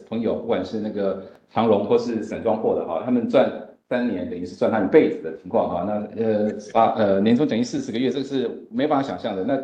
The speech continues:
基本上他们是有能力可以避险的哈，所以基本上，呃，就像您刚才讲的这些投资风险的发散等等。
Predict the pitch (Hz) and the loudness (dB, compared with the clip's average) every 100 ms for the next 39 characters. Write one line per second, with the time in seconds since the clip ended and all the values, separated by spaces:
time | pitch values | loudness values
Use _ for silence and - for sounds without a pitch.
0 | - - 160 110 120 123 123 123 123 101 | -6 -8 -4 -2 -2 -2 0 0 0 0
1 | 98 139 - 104 - - - - - - | 2 2 2 0 -4 -6 -8 -8 -8 -8
2 | - - - - _ 135 127 143 120 120 | -8 -8 -12 -18 _ 4 6 6 6 2
3 | 113 113 104 98 95 95 95 123 127 107 | -2 -2 0 4 4 4 2 2 4 4
4 | 107 101 82 87 95 104 101 95 - - | 4 0 -2 -6 -6 -2 0 -2 -6 -20
5 | _ 107 113 117 117 95 82 - 90 - | _ 2 4 4 2 2 0 0 0 0
6 | 80 80 82 | -4 -4 -8